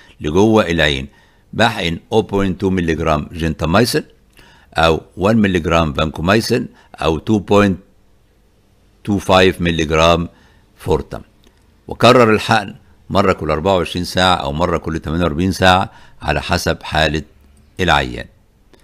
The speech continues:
بدي سب كونجنكتيفال انجكشن، وبدي كمان توبيكال فورتيفايد اي دروبس. مش عاوز ادوش دماغكم بالارقام الكتيره،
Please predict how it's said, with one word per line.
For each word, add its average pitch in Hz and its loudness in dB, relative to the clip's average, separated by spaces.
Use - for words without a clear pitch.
بدي 92 0
سب 95 0
كونجنكتيفال 78 -6
انجكشن، 107 -4
وبدي 101 0
كمان 90 0
توبيكال 90 0
فورتيفايد 80 -2
اي 85 4
دروبس. 87 -2
مش - -14
عاوز 80 0
ادوش 78 -4
دماغكم 76 -4
بالارقام - -4
الكتيره، 98 -4